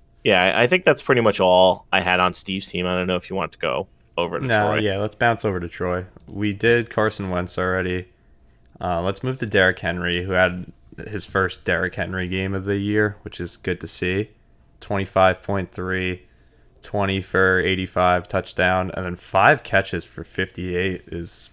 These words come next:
Speaker 2: pretty uncharacteristic for him receiving game-wise, but altogether, it gives him his first real R B one performance from Derrick Henry. What did you kinda see?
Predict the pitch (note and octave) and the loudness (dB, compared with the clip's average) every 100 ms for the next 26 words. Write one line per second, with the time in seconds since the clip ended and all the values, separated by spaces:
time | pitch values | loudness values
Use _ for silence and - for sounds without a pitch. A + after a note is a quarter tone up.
0 | - G#2+ G2 F2+ F2+ F#2 F#2 - F2 F2 | -8 -4 -2 -2 0 2 2 -2 -6 -6
1 | - - B2 B2+ C3 A#2 - F#2+ - F#2 | -8 -6 -4 -2 -4 -6 -8 -8 -6 -6
2 | F#2+ A#2 C3 C#3+ D3+ D#3 F3+ C#3+ - F2+ | -4 -4 -4 -2 0 0 0 -2 -4 -2
3 | F#2 F2+ - _ _ _ _ _ _ _ | 0 -2 -6 _ _ _ _ _ _ _
4 | - G2+ G#2 F#2+ F#2+ G2 F#2 F2 F#2 - | 0 0 2 4 4 6 4 4 0 -2
5 | - F#2+ F2+ G2 F2+ F#2 F2 - - F2 | 0 0 0 -4 -4 -4 -10 -8 -4 -2
6 | - - F#2 F2+ F2+ F2+ - _ - G2 | -4 -6 -2 0 0 -2 -6 _ 0 2
7 | F2+ F#2 F2+ F2+ F2+ F#2 - F#2 F#2 F#2+ | 2 -2 -4 -4 -4 -8 -4 -2 -2 -4
8 | - F#2+ F2+ F#2 F#2+ - F#2+ F#2+ F#2 F#2+ | -6 -6 -2 0 0 -2 -4 -2 -2 -2
9 | F#2+ G2 G2+ F#2 F2+ - F#2 | -2 -4 -6 -6 -6 -6 -4